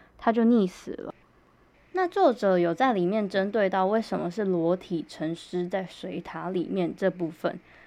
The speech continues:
他说有可能是水压带动了他身上的衣服，然后他的衣服就随着水流被脱掉了。也就是这个作者想要以兰可儿没有精神疾病，这间饭店也没有闹鬼，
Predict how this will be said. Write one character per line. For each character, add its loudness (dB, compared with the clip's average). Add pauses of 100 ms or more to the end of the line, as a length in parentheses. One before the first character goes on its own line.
(160)
他 4
说 4
有 6
可 2
能 2
是 -2
水 -2
压 2 (300)
带 6
动 4
了 4
他 -2
身 -2
上 0
的 2
衣 -4
服， -10 (680)
然 0
后 8
他 4
的 4
衣 0
服 0
就 0
随 0
着 -2
水 -2
流 0
被 0
脱 0
掉 0 (200)
了。 -14 (1040)
也 2
就 2
是 6
这 2
个 8
作 6
者 2
想 0
要 4
以 0
兰 2
可 0
儿 4
没 0
有 4
精 0
神 0
疾 -2
病， 0
这 0
间 6
饭 6
店 4
也 4
没 2
有 2
闹 4
鬼， -2